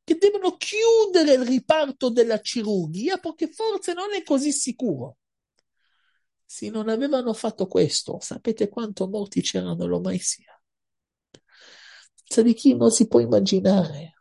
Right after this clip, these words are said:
Vicino a Bnei Brak, sentite questo, è caduto un missile, e il missile è caduto addentro, e non, in, in ogni palazzo in Israele, sotto c'è il Mamad, sì, il Mamad è un, è la stanza quella armata,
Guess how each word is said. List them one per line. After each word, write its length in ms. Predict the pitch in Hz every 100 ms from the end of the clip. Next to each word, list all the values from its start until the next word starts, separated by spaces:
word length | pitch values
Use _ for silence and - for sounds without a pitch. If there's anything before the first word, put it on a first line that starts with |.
| _ _ _ _ - - _
Vicino 400 | 190 180 311 294
a 80 | 208
Bnei 240 | 208 208
Brak, 400 | 185 175 147 -
sentite 420 | - 208 214 208 180
questo, 540 | - - - 143 - _ _ - _ -
è 120 | 180
caduto 440 | - 208 320 294
un 100 | 247
missile, 800 | 226 196 - - 151 147 196 247 _ _ _ _ _ -
e 100 | 208
il 100 | 269
missile 320 | 381 - 302
è 60 | -
caduto 440 | 220 330 320 254
addentro, 520 | 220 190 330 311 247
e 40 | 208
non, 140 | 247
in, 180 | - 180
in 120 | 170 202
ogni 200 | 254 -
palazzo 360 | 185 208 -
in 80 | 170
Israele, 400 | 156 151 214 175
sotto 300 | - 233 -
c'è 180 | - 170
il 140 | 156
Mamad, 420 | 139 147 180 135 117
sì, 220 | 113 170
il 120 | 143
Mamad 340 | 139 190 185 151
è 40 |
un, 240 | 131 127
è 200 | - 127
la 100 | 131
stanza 400 | - 190 196 160
quella 320 | 143 170 156 131
armata, 760 | 127 147 156 120 - 113